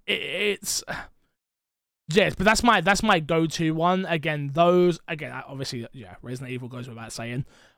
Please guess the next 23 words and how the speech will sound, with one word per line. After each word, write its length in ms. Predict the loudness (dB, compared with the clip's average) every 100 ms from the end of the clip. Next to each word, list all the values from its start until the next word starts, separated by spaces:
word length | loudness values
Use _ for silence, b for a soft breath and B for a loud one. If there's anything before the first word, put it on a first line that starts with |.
| -8
Um, 600 | -4 -2 -2 -2 -4 -8 -4
and 120 | -2
then 140 | -2 -4
I 60 |
try 280 | -2 2 2
and 140 | 2
play 340 | 0 0 0 -2
Evil 280 | -2 -2 -2
Within 400 | -2 -4 -6 -8
around 260 | -8 -6 -6
October 460 | -10 -6 -6 -6 -6
as 100 | -4
well, 240 | -6 -6 -14
'cause 340 | -16 -14 -14 -14
I, 60 | -12
that's 180 | -12 -10
the 100 | -10
only 120 | -8
other 140 | -8 -10
time 320 | -6 -6 -6
I 80 | -8
get 180 | -10 -8
to 220 | -8